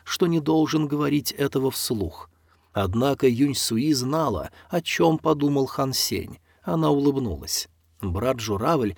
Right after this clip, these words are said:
и моя сестра уже всё знают. Многие люди на шестом этаже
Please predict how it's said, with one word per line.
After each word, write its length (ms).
и 100
моя 300
сестра 640
уже 340
всё 300
знают. 600
Многие 480
люди 260
на 140
шестом 440
этаже 500